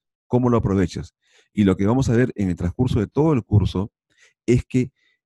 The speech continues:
más allá de conocer los complementos y Power B I y las técnicas para hacer dashboards, más allá de eso,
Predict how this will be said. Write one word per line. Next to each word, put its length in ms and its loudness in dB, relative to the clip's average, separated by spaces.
más 380 0
allá 200 2
de 120 2
conocer 420 0
los 160 -2
complementos 640 -2
y 60 -2
Power 320 0
B 100 2
I 300 0
y 60 -4
las 180 -4
técnicas 420 -2
para 140 0
hacer 260 -6
dashboards, 540 -2
más 200 -2
allá 220 2
de 120 4
eso, 300 0